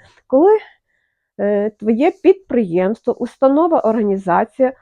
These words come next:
визнали критичним відповідно до договору про виконання мобілізаційних завдань Збройних сил України, наприклад, фермери, які постачали харчі. І далі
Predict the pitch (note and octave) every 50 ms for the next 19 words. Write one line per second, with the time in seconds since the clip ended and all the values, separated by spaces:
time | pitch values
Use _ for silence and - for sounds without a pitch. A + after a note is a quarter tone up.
0 | _ _ _ _ G#3 A3+ C#4+ F4+ - F4+ E4+ E4 E4 D#4+ D#4 D#4+ _ A3 A3 G#3+
1 | - - F#3+ F#3+ G3+ - - C#4+ D4 D#4+ D#4+ - G#3+ A#3 B3 - _ B3+ B3 A3+
2 | D4 D#4+ F4+ - D4 C#4 B3+ A#3+ G#3 F#3 F#3 G#3+ G#3+ A3+ D#4 - - _ _ _
3 | _ G#3+ G3 A3+ G#3+ G3+ G#3 A#3+ B3+ B3 C4+ D4+ F#4 F#4+ - - C4 C#4+ E4 D#4+
4 | D4+ D4+ - C4 A#3+ A3 F#3+ F3 F#3 A3 B3 D4 D4+ C#4+ C4 C#4 A#3+ B3+ C4 -
5 | A#3+ A#3 - _ C4+ C#4 C4+ A#3 G#3 G3+ G#3 G3 G#3+ A#3+ C#4 D4 A3+ F#3+ F3+ F3+
6 | F#3 G#3+ C4 - _ _ _ _ _ _ _ - G#3 G3+ G#3+ A3+ B3 E4 F4+ F4
7 | D#4 - - - A#3 D4+ - - - - - C#4+ D4 B3+ G3+ F3+ E3+ E3+ E3+ D3+
8 | F3+ - _ _ - A3 - G#3+ - - F#3+ G3 G#3+ - - - G4+ G4+ - -
9 | - _ _ _ _ _ _ A#3+ A3 F#3 F#3 F3+ F3+ F3 E3+ E3 F3 - - -
10 | G3 G3 _ - G3 G#3 - - _ _ _ - - _ _ A#3+ A3+ - B3 C4
11 | - A3 G3+ G3+ G3+ A#3 C4+ - D4+ D4 - - - G#3 F3 D#3 - - - -
12 | - - - - _ _ _ F#3+ G3 G3+ G#3 G3+ G3+ G3+ G3 F#3 F3 E3 F3 E3
13 | D#3+ G3+ C#4